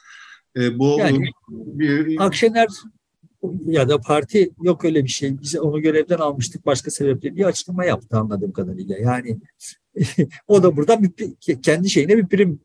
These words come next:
Speaker 2: yapmaya çalışıyor anladığım. Çünkü böyle, böyle olunca işte fırsatçılar
Speaker 1: Çıkar.
Speaker 2: çıkar yani. Ama a-, ana gidişatın içindeki pozisyonu itibariyle konumlamaya çalışıyorum. Sonuçta İYİ Parti, milliyetçi bir parti olarak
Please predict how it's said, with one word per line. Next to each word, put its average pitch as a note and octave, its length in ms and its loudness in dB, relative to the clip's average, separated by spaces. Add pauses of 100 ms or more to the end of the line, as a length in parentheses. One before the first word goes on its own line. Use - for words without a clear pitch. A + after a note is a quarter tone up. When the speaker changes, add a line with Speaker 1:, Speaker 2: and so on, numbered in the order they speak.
(280)
Speaker 2:
yapmaya C3 420 2
çalışıyor A2+ 400 -4
anladığım. A2 300 -2
Çünkü G#3+ 200 -2
böyle, G3 340 6
böyle D4 200 8
olunca D4 440 4
işte C4+ 240 0
fırsatçılar B3+ 760 0 (480)
Speaker 1:
Çıkar. - 220 -4
Speaker 2:
çıkar - 320 4
yani. D3+ 400 2 (540)
Ama A#3+ 280 6 (260)
a-, D#3+ 140 2 (560)
ana F#3 220 8
gidişatın G3+ 580 4
içindeki F3 460 2 (520)
pozisyonu E3+ 420 2
itibariyle C#3+ 500 2
konumlamaya C3+ 480 0
çalışıyorum. A2 440 -2
Sonuçta C#4+ 560 2
İYİ C4 240 6
Parti, A2+ 360 0
milliyetçi B3 460 4
bir F#3+ 40 4
parti F#3+ 320 2
olarak F3 440 0